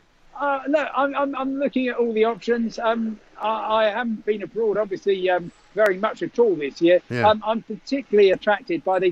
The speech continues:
Speaker 1: Tatra Mountains, uh, between, um, Poland and Slovakia. It's an area
Speaker 2: Oh,
Speaker 1: I've
Speaker 2: yeah.
Speaker 1: not properly explored, but I've
Speaker 2: Okay.
Speaker 1: heard a great deal about it.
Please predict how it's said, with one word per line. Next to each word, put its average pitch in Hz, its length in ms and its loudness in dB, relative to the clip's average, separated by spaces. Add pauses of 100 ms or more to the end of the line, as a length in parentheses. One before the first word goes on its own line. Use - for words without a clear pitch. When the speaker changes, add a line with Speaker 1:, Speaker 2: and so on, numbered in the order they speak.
Speaker 1:
Tatra 247 500 -4
Mountains, 233 800 0
uh, 170 220 4
between, 185 500 4
um, 175 240 0 (320)
Poland 196 480 2
and 175 180 -6
Slovakia. 165 640 -4
It's 160 120 -14
an 180 80 -8
area 180 320 0
Speaker 2:
Oh, 170 60 4
Speaker 1:
I've 220 100 2
Speaker 2:
yeah. 208 100 -2
Speaker 1:
not 117 140 -10
properly 160 340 -4
explored, 151 520 -2
but 175 100 0
I've 151 60 4
Speaker 2:
Okay. 165 100 4
Speaker 1:
heard 160 100 4
a - 40 -4
great 226 240 2
deal 143 160 -2
about 151 320 0
it. 156 120 -2